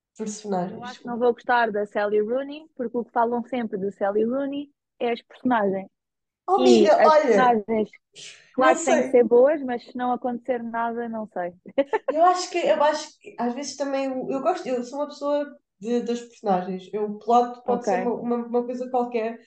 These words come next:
Speaker 1: desde que aquelas pessoas me interessem e as conversas
Speaker 2: Ok.
Speaker 1: delas e o mundo delas e quem elas são, ah, me cativem. Ah, por exemplo, a série, a adaptação do Normal People,
Speaker 2: Uhum.
Speaker 1: eu achei
Speaker 2: Dizem que
Speaker 1: muito
Speaker 2: é
Speaker 1: mais
Speaker 2: muito boa, né?
Speaker 1: interessante do que o livro.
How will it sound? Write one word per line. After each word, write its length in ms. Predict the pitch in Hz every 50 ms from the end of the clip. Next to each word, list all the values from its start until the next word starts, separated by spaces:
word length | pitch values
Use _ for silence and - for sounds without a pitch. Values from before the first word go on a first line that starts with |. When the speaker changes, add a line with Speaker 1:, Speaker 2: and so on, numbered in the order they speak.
| _ _ _ _ -
Speaker 1:
desde 260 | 196 233 240 233 -
que 80 | - 247
aquelas 380 | 247 254 247 240 240 254 254
pessoas 560 | - - - - - 254 254 247 254 254 247 254 262
me 100 | 254 247
interessem 640 | 254 247 240 233 233 233 240 240 - 269 285 330 359 - - _ _ _ _ _ _ _ _ -
e 220 | 240 233 233 233
as 380 | 233 233 233 233 226 226 240 240
conversas 540 | - 254 208 202 240 247 190 180 269 254 240
Speaker 2:
Ok. 0 |
Speaker 1:
delas 460 | 233 233 233 240 240 247 247 247 240
e 60 | 226
o 80 | 220 220
mundo 260 | 220 233 240 247 247
delas 540 | 240 226 226 226 226 226 233 226 226 220 214
e 160 | 208 208 196 _ _
quem 100 | - 214
elas 260 | 214 214 214 214 214 214
são, 320 | - 214 208 214 220 - - _ _ _ _ _ _ _ _ _ -
ah, 400 | 220 214 214 214 208 196 202 208
me 140 | 220 220 214
cativem. 600 | - 240 226 - 240 214 202 196 196 190 190 190 - - _ _ _ _ _ _ _ _ _ -
Ah, 320 | 202 202 202 202 196 202 -
por 100 | - 330
exemplo, 360 | 349 320 277 247 240 262 269
a 80 | 277 277
série, 680 | 269 - - 269 220 202 185 175 180 190 208 214 - -
a 100 | 185 196
adaptação 560 | 202 220 226 214 - - 226 220 - 233 208 202
do 100 | 190 196
Normal 440 | 214 214 214 208 214 208 208 208
People, 600 | 208 226 196 185 - - 190 185 190 208 208 - _ _ _ _ _ _ _ 240 226
Speaker 2:
Uhum. 160 | 226 220 254
Speaker 1:
eu 160 | 254 254 269
achei 280 | 269 277 277 240 240 240
Speaker 2:
Dizem 160 | 220 240 233
que 80 | 240 247
Speaker 1:
muito 0 |
Speaker 2:
é 40 |
Speaker 1:
mais 220 | 247 254 294 302 302
Speaker 2:
muito 20 | 320
boa, 200 | 294 277 - 202
né? 180 | 208 233 269
Speaker 1:
interessante 360 | 302 311 330 320 320 - -
do 200 | 240 277 320 320
que 60 | 339 359
o 80 | 349 381
livro. 640 | 359 339 339 339 311 277 247 233 196 196 190 -